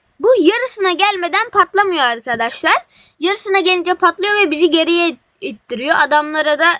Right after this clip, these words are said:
Yakındaki adamları da vuruyor yani. Gördüğünüz gibi aslında daha yükseğe ittiriyor da az önce bir şey oldu garip.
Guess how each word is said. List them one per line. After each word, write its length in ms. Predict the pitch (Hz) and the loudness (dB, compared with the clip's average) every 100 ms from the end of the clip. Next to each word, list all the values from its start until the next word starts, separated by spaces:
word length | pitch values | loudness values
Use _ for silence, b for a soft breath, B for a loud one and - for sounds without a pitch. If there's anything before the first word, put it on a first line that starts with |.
| _ _ _ - | _ _ _ -16
Yakındaki 480 | 254 294 285 294 | -12 -8 -6 0
adamları 460 | 294 269 262 233 233 | 2 2 0 -2 0
da 100 | 311 | 0
vuruyor 240 | 311 302 | 2 2
yani. 500 | 240 220 220 226 302 381 _ _ _ _ _ _ _ _ _ _ _ | 2 -2 -8 -4 -4 -6 _ _ _ _ _ _ _ _ _ _ _
Gördüğünüz 460 | 262 302 330 339 285 | -2 -2 0 -4 -4
gibi 200 | 269 311 - | -10 -4 -2
aslında 380 | 349 359 480 415 | -2 -4 -6 -2
daha 260 | 311 381 - | 0 0 -4
yükseğe 460 | 262 285 - 370 359 | -12 -12 -4 0 0
ittiriyor 440 | 339 349 359 381 | -2 -4 0 2
da 80 | 285 | 2
az 160 | 269 | 0
önce 380 | 294 339 285 247 | 0 -2 0 -2
bir 40 | 214 | -2
şey 180 | - | 0
oldu 260 | 349 302 240 | 2 0 -2
garip. 280 | 233 262 | -4 -6